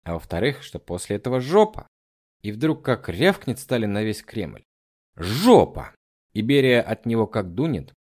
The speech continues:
А тут как раз академик Капица с докладом к Сталину приехал. На этаж поднялся, да прямо и остолбенел. Потому что по коридору несется мимо него Берия,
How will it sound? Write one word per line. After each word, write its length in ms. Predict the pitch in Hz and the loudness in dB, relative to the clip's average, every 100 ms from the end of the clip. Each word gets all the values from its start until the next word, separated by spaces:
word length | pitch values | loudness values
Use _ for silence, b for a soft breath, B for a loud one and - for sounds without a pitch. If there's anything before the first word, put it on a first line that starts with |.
| _ - | _ -8
А 80 | |
тут 160 | - 190 | -2 0
как 160 | 185 180 | 2 2
раз 200 | 175 180 | 0 0
академик 520 | - 170 175 170 - | 0 0 0 -2 -2
Капица 500 | 196 - 90 - 87 | -4 -2 -6 -6 -8
с 60 | |
докладом 480 | 82 98 101 87 90 | -6 -4 -4 -4 -6
к 40 | - | -8
Сталину 400 | - 90 80 78 | -2 -2 -2 -6
приехал. 520 | - 90 67 - - _ _ _ _ | -8 -8 -8 -12 -20 _ _ _ _
На 140 | 160 | -2
этаж 260 | 185 120 104 | 0 0 0
поднялся, 540 | - 120 208 247 - 92 | -2 0 2 0 0 -4
да 140 | 95 | -2
прямо 320 | 156 202 123 | -2 0 0
и 40 | 87 | -4
остолбенел. 880 | - 95 87 90 85 73 127 143 _ _ _ _ _ _ | -8 -12 -10 -10 -8 -4 -4 -4 _ _ _ _ _ _
Потому 300 | 110 147 175 | 2 2 2
что 160 | - | 0
по 100 | - | -2
коридору 480 | 143 156 151 165 185 | 0 2 4 6 6
несется 500 | 170 160 160 160 - | 6 2 2 0 2
мимо 240 | 151 156 151 | 0 2 2
него 200 | 147 135 | 4 4
Берия, 520 | 107 160 180 110 | 4 4 6 6